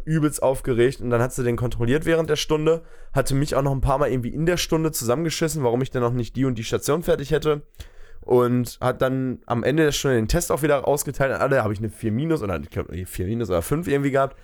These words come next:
Richtig räudig, Alter, und ich hatte so einen Hals auf die und da hab ich mich richtig angefangen, mit ihr zu beefen. Und meinte ich so, „Ja, was soll die Scheiße, dann können sie die Tests wenigstens ankündigen“ und so. Bin halt auch wirklich relativ ausfallend geworden in der Wortwahl.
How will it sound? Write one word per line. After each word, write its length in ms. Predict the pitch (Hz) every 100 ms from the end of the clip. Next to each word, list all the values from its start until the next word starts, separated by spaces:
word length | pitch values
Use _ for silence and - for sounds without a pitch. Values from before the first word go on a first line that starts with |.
| - - -
Richtig 480 | 98 131 175 156 87
räudig, 380 | 120 143 147 -
Alter, 240 | 120 139
und 80 | 120
ich 100 | 113
hatte 140 | 123
so 340 | 113 104 165 143
einen 180 | 143
Hals 240 | 139 143 139
auf 140 | 107
die 140 | - 120
und 60 |
da 80 | 110
hab 80 | 123
ich 60 |
mich 140 | 123 107
richtig 220 | 110 127
angefangen, 240 | 117 123
mit 80 | 107
ihr 80 | 104
zu 100 | -
beefen. 200 | 113 120
Und 60 | 92
meinte 120 | 98
ich 40 |
so, 40 | 101
„Ja, 80 | 95
was 140 | 95
soll 120 | 104
die 120 | 127
Scheiße, 320 | - 123 123 123
dann 80 |
können 160 | 110 110
sie 100 | 113
die 140 | -
Tests 300 | 101 127 -
wenigstens 320 | 120 110 107 -
ankündigen“ 500 | 123 131 127 123 120
und 80 |
so. 80 | 113
Bin 120 | 104 113
halt 100 | 120
auch 140 | 110
wirklich 240 | 110 110 117
relativ 300 | 117 110 -
ausfallend 460 | 123 - 101 98
geworden 340 | 92 95 104 - - - - - - -
in 140 | - 110
der 140 | 101
Wortwahl. 480 | 95 107 123 127